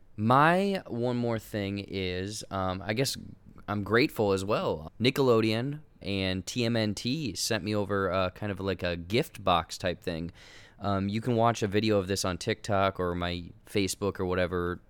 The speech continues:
somewhere, of me opening it up, but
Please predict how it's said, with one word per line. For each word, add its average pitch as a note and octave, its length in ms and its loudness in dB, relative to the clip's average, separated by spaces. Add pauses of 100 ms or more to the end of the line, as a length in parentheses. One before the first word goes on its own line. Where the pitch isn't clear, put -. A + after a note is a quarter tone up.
(320)
somewhere, F2 720 0
of G2 160 -2
me G#2+ 160 4
opening F#2+ 420 0
it F2 60 -2
up, F#2 240 0
but F2+ 200 -2